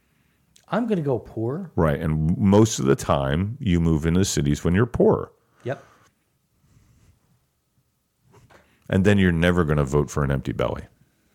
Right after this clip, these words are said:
Speaker 2: ever.
Speaker 1: That's right.
Speaker 2: And when you have politicians that offer you free stuff, student loans, it ain't free. I understand it's not free, but it doesn't matter when it's coming from the mouth of a politician that's offering,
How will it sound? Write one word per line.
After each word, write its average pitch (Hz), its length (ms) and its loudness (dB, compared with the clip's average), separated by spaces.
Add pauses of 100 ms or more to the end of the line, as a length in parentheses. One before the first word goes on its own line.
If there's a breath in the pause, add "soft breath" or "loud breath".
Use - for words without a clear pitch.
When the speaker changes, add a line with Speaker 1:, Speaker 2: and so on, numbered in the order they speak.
(200)
Speaker 2:
ever. 67 320 -4 (440)
Speaker 1:
That's - 160 -20
right. 127 240 -8 (520 loud breath)
Speaker 2:
And 73 100 0
when 82 100 4
you 85 120 4
have 92 200 4
politicians 95 640 2
that 85 140 2
offer 87 300 4
you 90 120 4
free 92 260 2
stuff, 90 400 2
student 101 520 0
loans, 95 1080 4 (840 soft breath)
it 95 120 4
ain't 123 180 6
free. 120 400 6
I 95 220 4
understand 107 480 4
it's 87 120 0
not 104 180 4
free, 110 240 6
but 87 140 2
it 82 100 0
doesn't 98 260 2
matter 98 260 6
when 90 140 4
it's 78 100 -2
coming 92 260 0
from 90 220 0
the 85 60 0
mouth 85 300 2
of 78 100 -2
a 76 80 0
politician 82 580 2
that's 78 180 0
offering, 76 380 0